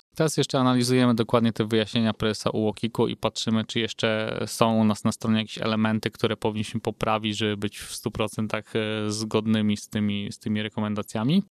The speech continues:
No i działamy razem właśnie z zespołami technologicznymi U X-owymi, żeby, e, przeprojektować te, ten wygląd, e, strony, wygląd listingu, kafli produktowych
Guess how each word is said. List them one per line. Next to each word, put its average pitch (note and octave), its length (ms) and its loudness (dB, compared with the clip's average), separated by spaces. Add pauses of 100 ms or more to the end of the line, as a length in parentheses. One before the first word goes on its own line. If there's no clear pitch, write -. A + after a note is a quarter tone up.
(140)
No G3+ 100 4
i G3+ 60 6
działamy F3+ 360 4
razem B2+ 260 4
właśnie A#2 240 2
z A2+ 40 4
zespołami A2+ 380 0
technologicznymi A2 1120 0
U A2+ 120 2
X-owymi, G#2+ 640 2
żeby, G#2 480 -4
e, A2 480 -8
przeprojektować A#2 800 0
te, G#2+ 200 0
ten G#2+ 240 -2
wygląd, G#2+ 480 -2
e, A#2 40 0 (480)
strony, A#2 580 -2
wygląd G#2 320 -2
listingu, A2 680 0
kafli - 300 -6
produktowych G#2+ 720 -2